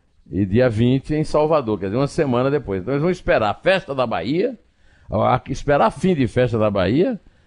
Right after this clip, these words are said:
é fogo, né? Mas eu tava ouvindo, é, além dessa questão, eu tava ouvindo a questão do Pacto Federativo, a qual se referiu Daniel Vetterman, na entrevista que ele lhe deu antes aqui de eu entrar, né?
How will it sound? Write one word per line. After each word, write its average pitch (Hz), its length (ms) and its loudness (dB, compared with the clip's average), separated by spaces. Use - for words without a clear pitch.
é 151 100 0
fogo, 101 340 -2
né? 104 160 -4
Mas 196 160 0
eu 214 80 0
tava 208 220 2
ouvindo, 120 580 0
é, 85 240 -2
além 156 320 2
dessa 117 240 -2
questão, - 500 -4
eu 120 80 -6
tava 151 240 0
ouvindo 120 320 2
a 127 60 0
questão 95 460 -2
do 98 120 -4
Pacto - 400 -8
Federativo, 92 720 -2
a 82 140 -4
qual 98 280 -2
se 104 140 -6
referiu 92 440 -2
Daniel 87 360 0
Vetterman, 71 500 -2
na 92 100 2
entrevista 107 440 0
que 110 60 -2
ele 117 140 2
lhe 101 120 2
deu 101 220 2
antes 101 220 0
aqui 101 180 -4
de 98 60 -4
eu 113 100 0
entrar, 65 380 -4
né? 62 80 -8